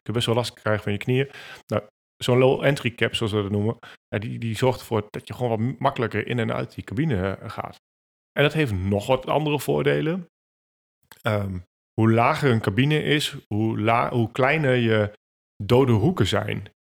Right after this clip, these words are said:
N-, dus ja, je, je hebt al zo gehoord van een dode hoek bij een vrachtwagen. Dat komt omdat je aan de linkerkant zit. En dan rechtsvoor zit helemaal, als je echt in de grote vrachtwagen zit, dan zie je daar eigenlijk niks.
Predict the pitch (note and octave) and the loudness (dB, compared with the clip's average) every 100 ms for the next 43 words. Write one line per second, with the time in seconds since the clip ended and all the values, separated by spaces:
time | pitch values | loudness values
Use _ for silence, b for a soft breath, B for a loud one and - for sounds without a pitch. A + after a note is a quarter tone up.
0 | _ _ _ - A#2 A#3+ C3+ B2 A#2 - | _ _ _ -8 -8 -4 -4 0 -2 -2
1 | - B2 C#3+ A#2+ G#2+ A2 A2+ - A#2 A#2 | -2 0 0 0 -2 -2 -2 2 2 4
2 | A#2+ A#2 G#2+ A2+ G#2+ B2+ C3 G#2 G#2 C3+ | 2 2 4 4 6 4 4 0 2 0
3 | - A#2 A#2+ B2 G#2+ A#2+ A2 A2 G2+ G#2 | 4 4 4 0 -4 -6 -4 -4 -2 -2
4 | G2+ B2+ A#2 - G#2 - E3 - - - | 0 0 0 -4 -4 2 2 0 -10 -6
5 | G#2 G2+ F#2+ C3 - - C3 C#3+ D3 B2+ | -4 -2 0 0 0 0 2 4 4 0
6 | A2 B2 B2 A#2 A#2 - - - - - | 0 2 4 4 2 0 -6 -10 -10 -6
7 | A2 A2 A#2 - A2 A2+ F#2+ C3 A2+ F#2+ | -4 0 -2 -2 -6 -4 -2 -2 -2 0
8 | C#3+ C#3 A2+ B2+ C3+ A#2 F#2+ G#2+ - - | 0 4 2 2 0 -2 0 -2 -2 -8